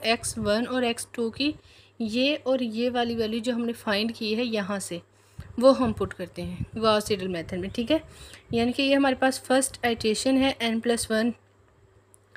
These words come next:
फर्स्ट आइटरेशन में, मतलब, इसको n की फॉर्म में अगर हम देखें कि फर्स्ट आइटरेशन में हम क्या करते हैं, n is equal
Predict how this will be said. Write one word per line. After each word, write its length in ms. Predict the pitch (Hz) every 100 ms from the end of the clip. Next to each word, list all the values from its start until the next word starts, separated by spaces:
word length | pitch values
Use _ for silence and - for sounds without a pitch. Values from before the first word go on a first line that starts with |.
| - - - - -
फर्स्ट 240 | 285 294 339
आइटरेशन 440 | 320 302 262 277
में, 220 | 277 285 302 - -
मतलब, 280 | 247 285 277
इसको 320 | 277 - 302 - - - - 262
n 160 | 269
की 120 | 262
फॉर्म 320 | 285 - 233 233
में 100 | 240
अगर 160 | 233
हम 160 | 247 254
देखें 380 | 208 180 233 254
कि 160 | -
फर्स्ट 300 | 262 247 240 247
आइटरेशन 400 | 233 220 214 233
में 100 | 240
हम 180 | 240
क्या 160 | 226 208
करते 300 | 202 202 -
हैं, 340 | 254 - 226 254
n 40 | 247
is 140 | 220
equal 280 | 214 202